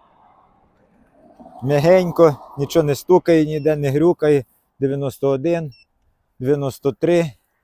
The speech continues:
Я по одному разу на деталь приставляю, тут немає ніяких підфарбувань. Якщо десь є підфарбування, я там вже кажу, сто п'ять, дев'яносто вісім,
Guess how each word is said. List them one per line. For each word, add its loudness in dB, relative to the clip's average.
Я 0
по -2
одному -2
разу 2
на -6
деталь -2
приставляю, 0
тут -2
немає 0
ніяких -2
підфарбувань. -2
Якщо -4
десь -2
є 0
підфарбування, -2
я 0
там -10
вже -4
кажу, -8
сто -4
п'ять, -2
дев'яносто -6
вісім, -2